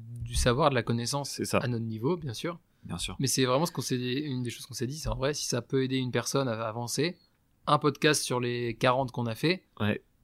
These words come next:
Speaker 1: en vrai, c'est déjà réussi, quoi.
Speaker 2: C'est ça. Il y a un
Speaker 1: C'est
Speaker 2: côté partage, en fait.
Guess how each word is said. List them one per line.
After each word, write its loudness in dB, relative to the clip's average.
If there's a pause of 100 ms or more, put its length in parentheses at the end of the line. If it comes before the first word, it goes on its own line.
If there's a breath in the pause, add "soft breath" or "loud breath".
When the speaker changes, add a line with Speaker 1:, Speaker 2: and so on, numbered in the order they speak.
Speaker 1:
en -8
vrai, 0
c'est 0
déjà 0
réussi, -2
quoi. -8
Speaker 2:
C'est -14
ça. -2 (240)
Il -2
y 4
a 10
un 8
Speaker 1:
C'est 4
Speaker 2:
côté 6
partage, 6
en 0
fait. -8